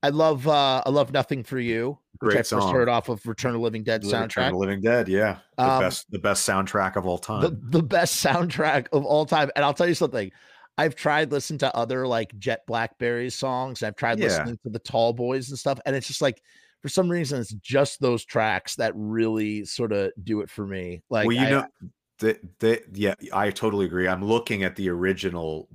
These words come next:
Speaker 2: day bill for it right there, by the way, for Return of Living
Speaker 1: That's
Speaker 2: Dead.
Speaker 1: awesome.
Speaker 2: Um, uh, I went to the twentieth anniversary in oh five at the Egyptian, and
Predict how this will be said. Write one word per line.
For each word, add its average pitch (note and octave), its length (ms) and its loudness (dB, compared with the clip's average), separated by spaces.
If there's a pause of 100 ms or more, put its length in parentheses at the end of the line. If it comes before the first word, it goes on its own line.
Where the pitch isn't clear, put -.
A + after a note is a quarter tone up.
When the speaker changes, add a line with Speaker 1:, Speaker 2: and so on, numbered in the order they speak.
Speaker 2:
day F#2 180 0
bill D#2+ 240 -4
for D#2 300 -8
it - 40 -14
right D#2+ 220 -8
there, D#2 240 -6
by D2+ 160 -10
the D2+ 80 -8
way, D2+ 160 -6 (300)
for D#2+ 120 -4
Return E2 300 -4
of D#2 60 -6
Living D2+ 240 -6
Speaker 1:
That's F#2+ 160 0
Speaker 2:
Dead. A#2+ 60 2
Speaker 1:
awesome. G2 240 0
Speaker 2:
Um, E2 160 -2 (640)
uh, G2 220 2
I G2+ 100 0
went A2+ 280 -2
to D3 120 -2
the A2 120 -6
twentieth A#2+ 580 -2
anniversary F#2+ 760 -2
in D#2+ 100 -6
oh E2+ 160 -4
five E2+ 420 0
at D#2+ 80 -6
the D#2 140 -6
Egyptian, D2+ 580 -6
and D2+ 80 -16